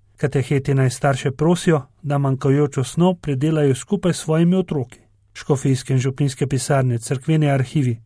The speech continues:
ter drugi cerkveni uradi ostanejo do nadaljnjega zaprti. Verniki se lahko na župnijske urade obrnejo samo po telefonu oziroma po elektronski pošti. Katoliški vrtci,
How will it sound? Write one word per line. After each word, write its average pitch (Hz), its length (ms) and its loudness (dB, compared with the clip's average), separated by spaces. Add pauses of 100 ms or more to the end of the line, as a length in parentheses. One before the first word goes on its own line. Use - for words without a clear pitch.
ter 139 160 -4
drugi 170 300 2
cerkveni 151 480 0
uradi 139 480 2 (100)
ostanejo 151 640 0
do 139 180 -2
nadaljnjega 143 540 0
zaprti. 151 500 -4 (380)
Verniki 151 480 2
se - 140 -4
lahko 151 280 -2
na 143 120 0
župnijske 147 520 -2
urade 151 360 0
obrnejo 165 400 2
samo 170 280 0
po 175 120 -6
telefonu 165 640 -2
oziroma 160 480 -2
po 147 180 -6
elektronski 165 600 -4
pošti. - 460 -12 (200)
Katoliški 185 580 2
vrtci, 135 420 -4